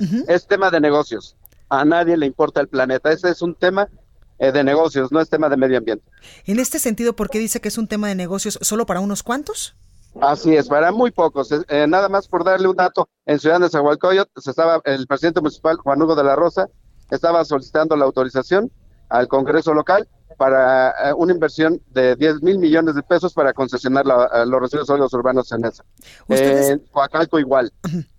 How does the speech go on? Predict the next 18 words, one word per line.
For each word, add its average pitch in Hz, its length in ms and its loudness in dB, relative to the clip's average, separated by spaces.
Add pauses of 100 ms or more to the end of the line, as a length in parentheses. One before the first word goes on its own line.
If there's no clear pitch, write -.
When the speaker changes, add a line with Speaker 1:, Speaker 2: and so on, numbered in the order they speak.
(300)
Speaker 1:
¿Se - 160 0
han 269 100 0
acercado 254 480 -2
con 214 140 -2
estos - 260 -4
alcaldes 226 520 -4
para, 170 480 -4
eh, 165 200 -6
Speaker 2:
Sí. 165 80 2
Speaker 1:
pues, 147 160 2
expresarles 214 640 -6
su, 170 260 -8
su - 140 -8
inconformidad 170 640 -2
Speaker 2:
Por - 60 -10
supuesto. 214 80 -4
Speaker 1:
sobre 170 120 -4
esto? - 300 -8